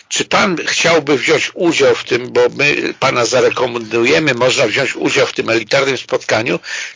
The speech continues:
tylko z naszej rekomendacji, inaczej się pan nie dostanie. Ludzie, którzy do nas piszą maile, zawsze otrzymują odpowiedź,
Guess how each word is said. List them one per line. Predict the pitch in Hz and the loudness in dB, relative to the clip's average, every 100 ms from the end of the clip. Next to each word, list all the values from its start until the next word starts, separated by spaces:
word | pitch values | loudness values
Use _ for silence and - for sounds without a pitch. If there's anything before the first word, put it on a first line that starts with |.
| - | -10
tylko | - 196 202 - - 110 120 - _ - - - - | -2 2 2 0 -2 -2 -2 -8 _ -20 -16 -14 -6
z | 107 | -6
naszej | 120 131 120 139 135 131 - _ - | 0 2 2 2 2 0 -8 _ -2
rekomendacji, | 131 - 135 131 160 262 175 - - 98 - 131 | 0 2 0 -2 -2 -2 0 -2 -4 -6 -6 -2
inaczej | 131 131 160 | 0 0 0
się | - 143 | 0 -2
pan | 135 127 | -2 -2
nie | 127 | 0
dostanie. | 170 - 214 131 92 - - - - - | 0 0 0 0 -2 -6 -8 -12 -10 -4
Ludzie, | 135 160 | 0 0
którzy | - 147 120 | 0 -2 0
do | 131 | 0
nas | 139 - | 0 -2
piszą | - 175 - 127 | -2 -2 0 0
maile, | 110 135 165 127 113 - 208 - - - - - - | 0 0 2 4 4 2 -2 -12 -20 -18 -20 -20 -8
zawsze | 113 156 156 - 190 196 | -2 0 2 2 2 2
otrzymują | - - 165 127 127 160 | 0 -2 -2 0 0 2
odpowiedź, | 160 - 117 101 135 - | 0 0 -2 0 0 -2